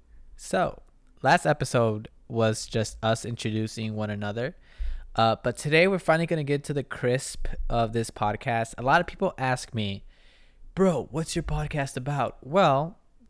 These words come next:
there's not really a niche to our podcast. One episode might be about advice and shit like that, and then the next one could be about, like, aliens and theories and horror stories and whatnot. There's,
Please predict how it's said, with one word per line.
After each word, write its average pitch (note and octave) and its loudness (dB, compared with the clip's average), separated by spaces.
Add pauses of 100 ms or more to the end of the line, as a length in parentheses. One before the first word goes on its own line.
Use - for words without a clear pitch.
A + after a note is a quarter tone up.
there's F#3+ 0
not B3 -2
really F#3 4
a D3+ 2
niche D#3+ -2 (160)
to C3+ 0
our A2 4
podcast. G2 -6 (100)
One B2 -2 (100)
episode B2 0
might A2+ -4
be A#2 -2
about A2 -2 (460)
advice A#2 2
and A2 -8
shit - -6
like A2+ -2
that, G#2+ 0
and A#2+ -6
then B2+ -6
the C#3 -6
next D3 -2
one D#3+ -2
could D#3 -4
be D#3 0
about, D3+ 6
like, D3+ 4
aliens D3 2
and C#3+ -2
theories C#3+ 0
and C3 -4
horror C#3 2
stories A#2+ 2
and A#2 -2
whatnot. G#2 -4 (380)
There's, D3 0